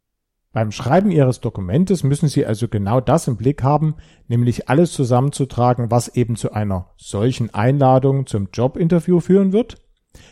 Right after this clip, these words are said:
Denn erst wenn Sie dort persönlich überzeugen, haben Sie tatsächlich auch Chancen, die neue Stelle zu bekommen.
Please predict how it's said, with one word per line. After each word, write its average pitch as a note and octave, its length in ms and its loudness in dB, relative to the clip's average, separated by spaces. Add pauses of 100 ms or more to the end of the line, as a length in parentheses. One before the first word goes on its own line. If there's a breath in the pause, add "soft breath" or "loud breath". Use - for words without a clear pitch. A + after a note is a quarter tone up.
(100)
Denn B2 180 0
erst F3 300 0
wenn C3 160 4
Sie A#2+ 180 2
dort F3+ 260 2
persönlich D3+ 520 2
überzeugen, A2 680 -2 (280 loud breath)
haben B2+ 240 2
Sie B2 160 2
tatsächlich C3 640 -2
auch A#2+ 120 0
Chancen, A2+ 520 -4 (400 soft breath)
die D#3+ 120 6
neue A2 280 2
Stelle G#2 360 -4
zu C3 140 -2
bekommen. A#2 480 -2